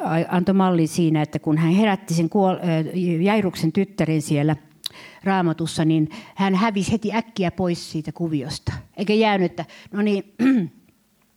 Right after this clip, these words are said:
joo, että tää, tää mun voima on tämmönen, kuulkaas. <laughs> Tämmönen voima mulla on. <laughs> Vaan Jeesus hävisi kuvioista. Hirveän usein ihmettekojensa jälkeen, tai useasti,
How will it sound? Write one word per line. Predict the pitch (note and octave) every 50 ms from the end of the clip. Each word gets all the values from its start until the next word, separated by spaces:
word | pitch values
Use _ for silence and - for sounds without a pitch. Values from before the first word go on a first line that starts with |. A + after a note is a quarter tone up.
| _ _ - -
joo, | E3+ E3+ D#3+ D3+ C#3+ C3+
että | - D#3+ - - -
tää, | - - F#3+ F3 E3 D#3+ F#3
tää | - C4 C#4 C#4+ C#4
mun | B3+ B3+ B3+ A#3
voima | A#3+ B3 A#3+ A#3+ A#3+ A3+ G3+
on | F#3 F#3 G3+
tämmönen, | G#3 A#3 A3+ A3+ A3 F#3 E3+ E3 D#3+ D3+ D3+ D3
kuulkaas. | - D3 B2+ A#2+ C#3 - - - D3 - - - - _ - - - - - - - - - -
<laughs> | - - - - C#4+ A3+ D4 - - - - - - - -
Tämmönen | E3+ G3 A#3 C4 D4 D#4 D4+ D4 B3+ G#3
voima | F#3 F#3 F#3 F#3 G3 G3+
mulla | A3 A#3+ B3 C4 B3+ A#3+ A3+ G3+ E3+
on. | D#3+ D#3 D#3+ A3+ F4 - F4 F#4+ G4+ F#4+ E4 - A3 G3 - - - - - - _
<laughs> | _ _ _ _ _ - - - - - - - - - - _ -
Vaan | F#3+ G3+
Jeesus | B3 D#4 D#4+ - A#3+ -
hävisi | - B3 C#4 A#3+ B3+ A3+ -
kuvioista. | - C#4+ C#4+ A#3 A#3+ A#3+ E3 D#3 D3+ D3+ - - F3+
Hirveän | E3 F3+ D#4 F#4 F4 C#4 A3 A3 G3+ G#3+
usein | A3+ A#3 - A3+ F#3 F#3 G#3+
ihmettekojensa | B3 B3 A3+ G3+ F3+ F3 - G3 F3+ - F3 E3+ E3+ D3+ F3
jälkeen, | F3+ F3+ E3+ D#3+ - E3 D#3+ - - - -
tai | A3 G#3 G3+
useasti, | A#3+ C4 C4+ - G#3 D#3+ C#3+ C3+ - - D3